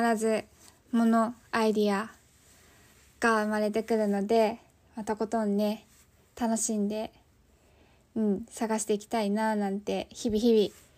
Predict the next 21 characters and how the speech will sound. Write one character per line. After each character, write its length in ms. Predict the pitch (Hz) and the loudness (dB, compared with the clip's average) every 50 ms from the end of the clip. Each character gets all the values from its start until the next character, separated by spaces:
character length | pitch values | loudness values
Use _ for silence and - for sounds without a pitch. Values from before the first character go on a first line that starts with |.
| - - _ _ _ | -20 -20 _ _ _
ア 120 | - 233 220 | -4 -2 -2
ン 80 | 208 | 0
テ 140 | - 208 202 | 0 0 0
ナ 140 | 208 202 208 | 2 0 0
を 60 | 220 | 0
伸 140 | 208 208 202 | 0 0 0
ば 100 | 208 214 | -2 -2
し 100 | 208 - | -2 -2
て 80 | - 196 | -2 -4
い 20 | |
る 60 | 190 | -4
と 100 | - 190 | -6 -8
こ 100 | - - | -6 -4
ろ 100 | 196 196 185 | -2 0 0
で 100 | 208 220 | 2 4
は 260 | 254 269 254 - - - - | 4 6 4 4 2 -2 -4
ご 140 | - 202 | -4 -2
ざ 100 | 202 190 | -2 -2
い 60 | 190 180 | -2 -2
ま 180 | 185 180 - | -2 -4 -4
す。 320 | - - - - - - | -6 -10 -12 -14 -16 -18